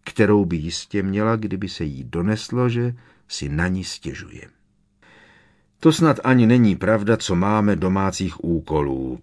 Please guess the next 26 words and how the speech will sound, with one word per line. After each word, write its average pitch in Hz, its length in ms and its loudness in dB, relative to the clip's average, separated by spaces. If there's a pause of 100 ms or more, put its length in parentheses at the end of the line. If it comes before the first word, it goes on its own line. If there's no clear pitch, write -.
postěžoval 85 680 -4
si 82 180 -10
Ron 80 280 -4
sklesle. - 580 -10 (1120)
"Tak 120 220 0
proč - 300 0
jsi 151 200 0
nějaké 127 360 2
nenapsal 113 440 2
včera 117 300 0
večer?" 76 540 -6 (720)
vytkla 92 380 -4
mu 82 100 -2
Hermiona. 71 640 -10 (240)
"Kde 190 200 0
jsi 202 60 -4
byl 190 160 6
vůbec?" 78 580 -6 (800)
"Byl 120 220 6
jsem, 95 1300 0
šel 143 200 4
jsem 156 160 2
se 127 160 2
projít," 76 600 -2 (720)
odpověděl 87 760 -2
vyhýbavě. 65 680 -8